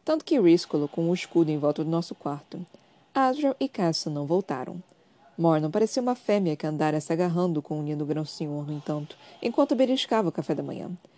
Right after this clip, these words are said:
Havia algo vazio nos olhos castanhos, uma palidez na pele normalmente dourada.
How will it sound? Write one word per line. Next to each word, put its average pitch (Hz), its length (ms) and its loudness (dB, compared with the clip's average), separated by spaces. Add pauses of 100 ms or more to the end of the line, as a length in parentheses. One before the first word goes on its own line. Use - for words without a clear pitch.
(200)
Havia 277 300 2
algo 254 180 4
vazio 214 440 4
nos 151 160 0
olhos 147 200 0
castanhos, 147 640 -6 (240)
uma 160 120 4
palidez 160 560 4
na 156 100 0
pele 151 380 -2
normalmente 170 520 0
dourada. 175 480 0